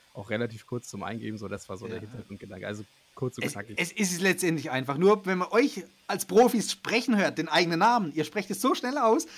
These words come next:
Speaker 2: da bin ich sogar, äh, n-, ne, ins Stocken geraten kurzzeitig, um mit meinem Kopf das nachzuvollziehen. Was bedeutet das jetzt? <laughs>
Speaker 1: Wir sprechen's aber auch täglich mehrfach aus,
Speaker 2: Ja,
Speaker 1: muss
Speaker 2: ja,
Speaker 1: man
Speaker 2: das
Speaker 1: fast
Speaker 2: glaub ich,
Speaker 1: sagen.
Speaker 2: das
Speaker 1: Deswegen haben
Speaker 2: glaub
Speaker 1: wir
Speaker 2: ich.
Speaker 1: ein bisschen Übung drin.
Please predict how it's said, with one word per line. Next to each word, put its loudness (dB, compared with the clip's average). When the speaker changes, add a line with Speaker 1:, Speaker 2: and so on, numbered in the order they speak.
Speaker 2:
da 0
bin 0
ich -2
sogar, 2
äh, -2
n-, -6
ne, 6
ins 2
Stocken 4
geraten 2
kurzzeitig, 0
um -8
mit -6
meinem 2
Kopf 2
das -2
nachzuvollziehen. 0
Was -4
bedeutet -2
das -6
jetzt? -8
<laughs> -10
Speaker 1:
Wir 0
sprechen's -2
aber 2
auch 2
täglich 0
mehrfach 0
aus, -2
Speaker 2:
Ja, 6
Speaker 1:
muss -2
Speaker 2:
ja, 2
Speaker 1:
man 2
Speaker 2:
das 0
Speaker 1:
fast -12
Speaker 2:
glaub 4
ich, 0
Speaker 1:
sagen. -6
Speaker 2:
das -12
Speaker 1:
Deswegen -2
haben 2
Speaker 2:
glaub -2
Speaker 1:
wir -4
Speaker 2:
ich. -10
Speaker 1:
ein -20
bisschen -12
Übung -8
drin. -14